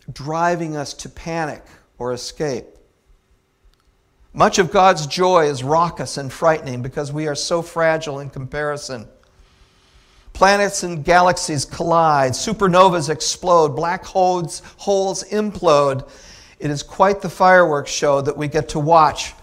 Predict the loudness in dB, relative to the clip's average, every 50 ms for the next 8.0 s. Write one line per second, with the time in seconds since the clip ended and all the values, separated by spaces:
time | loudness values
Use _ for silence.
0 | -20 _ _ -20 -16 -6 -4 -2 0 0 0 0 -2 -2 -2 -4 -4 -6 -8 -4
1 | -2 0 0 0 0 -2 -4 -4 -4 -2 -2 -2 -4 -4 -2 0 2 2 0 0
2 | -4 -6 -6 -4 -6 -8 -10 -14 -16 _ _ _ _ _ _ _ _ _ _ _
3 | _ _ _ _ _ _ _ _ -4 -4 -2 0 2 4 6 8 8 8 6 4
4 | 2 -4 -6 0 4 4 4 4 4 0 -2 -4 -6 -8 -6 -4 0 0 0 0
5 | 0 -4 -6 -6 -6 -8 -10 -10 -12 -14 -8 -4 0 0 2 0 0 -4 -4 -2
6 | -2 -2 -2 -2 -6 -10 -10 -10 -10 -10 -10 -4 -2 -2 -2 -2 0 0 0 0
7 | -2 -8 -4 -4 -4 -2 -2 0 0 2 2 0 0 -2 -8 -14 -18 -18 -18